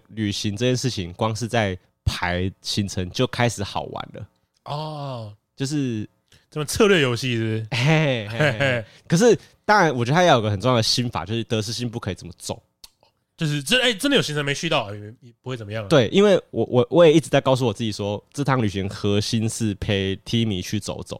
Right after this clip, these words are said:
Speaker 2: 对。
Speaker 1: 对，所以有些地方没有去到，有些地方，所以这次的行程啊，几乎百分之八十以上都没有我要去的地方。
Speaker 2: 嘿，嘿。
Speaker 1: 就是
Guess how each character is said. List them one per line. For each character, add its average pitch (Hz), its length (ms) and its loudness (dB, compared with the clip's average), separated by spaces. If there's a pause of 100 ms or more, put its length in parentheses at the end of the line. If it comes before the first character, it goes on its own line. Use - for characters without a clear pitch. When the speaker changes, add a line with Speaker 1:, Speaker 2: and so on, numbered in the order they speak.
(160)
Speaker 2:
对。 113 220 -2 (320)
Speaker 1:
对， 92 180 -6
所 - 160 0
以 120 80 2 (200)
有 110 100 -2
些 127 80 4
地 151 80 2
方 156 100 4
没 147 80 2
有 113 80 0
去 120 220 -4
到， 107 160 0
有 101 60 0
些 120 100 2
地 127 100 -2
方， 120 280 0
所 214 160 6
以 139 120 4 (380)
这 214 140 4
次 202 100 2
的 175 80 6
行 117 220 -2
程 98 240 -4
啊， 90 180 -6
几 143 240 0
乎 123 260 2 (520)
百 113 160 2
分 160 220 6
之 151 220 2 (560)
八 139 260 6
十 107 260 -4
以 95 80 -8
上 95 280 -4 (280)
都 156 140 4
没 147 140 4
有 127 80 4
我 104 120 0
要 95 80 0
去 - 200 -6
的 87 80 -12
地 90 200 -16
方。 85 140 -20 (220)
Speaker 2:
嘿， - 240 0
嘿。 113 280 -2 (240)
Speaker 1:
就 127 120 -6
是 127 200 -2